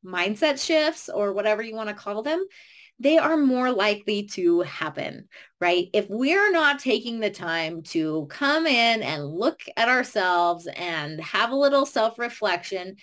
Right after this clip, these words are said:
then we're probably not gonna run into these moments very often, okay? So all the work adds up and then something clicks sometimes,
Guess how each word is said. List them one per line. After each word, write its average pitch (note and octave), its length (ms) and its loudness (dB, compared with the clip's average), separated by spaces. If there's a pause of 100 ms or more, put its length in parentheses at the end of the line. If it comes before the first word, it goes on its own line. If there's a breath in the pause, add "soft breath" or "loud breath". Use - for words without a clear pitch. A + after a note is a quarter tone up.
(340 loud breath)
then F4+ 140 -2
we're G#4 180 2
probably F#4+ 800 2
not D#4 260 2
gonna E4 180 2
run G3 220 2
into G#3 260 -6
these D4 160 -4
moments D#4 540 0
very F3 240 0
often, C3 580 -8 (340)
okay? A3+ 460 0 (320 loud breath)
So - 380 2 (880)
all A#3 280 4
the G4+ 140 6
work C#4 380 4
adds G#3+ 340 2
up F3+ 280 2
and G3 140 -2
then G3+ 140 -4
something G#3 400 -4
clicks - 300 -6
sometimes, - 600 -12